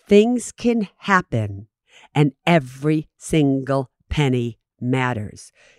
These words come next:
You, Stephen, think you have a whole lot of money 'cause you own your home outright. You have one point two million dollars in an I R A right now. You have it right now.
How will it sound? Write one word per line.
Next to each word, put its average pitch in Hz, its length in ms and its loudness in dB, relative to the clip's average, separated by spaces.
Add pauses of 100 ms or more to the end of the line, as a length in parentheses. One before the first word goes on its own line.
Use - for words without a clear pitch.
You, 151 420 8
Stephen, 185 520 0
think 170 380 -4 (160)
you 185 180 6
have 151 240 4
a 117 100 0
whole 208 540 4
lot 214 260 0
of 214 80 0
money 175 320 0
'cause 113 280 -6
you 110 180 -8
own 175 280 2
your 180 180 -2
home 160 360 -4 (120)
outright. 123 580 -4 (400)
You 113 80 -2
have 104 180 -2
one 143 320 4
point 180 360 -2
two 180 180 2
million 170 400 2
dollars 151 460 -2
in 143 100 0
an 139 140 -2
I 135 260 -4
R 131 260 -4
A 113 360 -4 (440)
right 156 320 6
now. 135 420 0 (580)
You 170 100 6
have 165 120 4
it - 60 -6
right 165 300 0
now. 151 460 -4